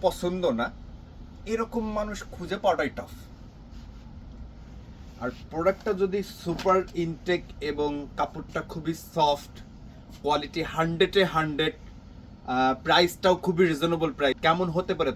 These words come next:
তখন? দেখেন আমি একটা কার্গো পরে আছি, এই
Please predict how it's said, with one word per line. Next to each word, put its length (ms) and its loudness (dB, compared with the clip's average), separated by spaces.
তখন? 220 -4
দেখেন 180 -4
আমি 100 4
একটা 200 2
কার্গো 220 10
পরে 220 6
আছি, 160 -4
এই 80 0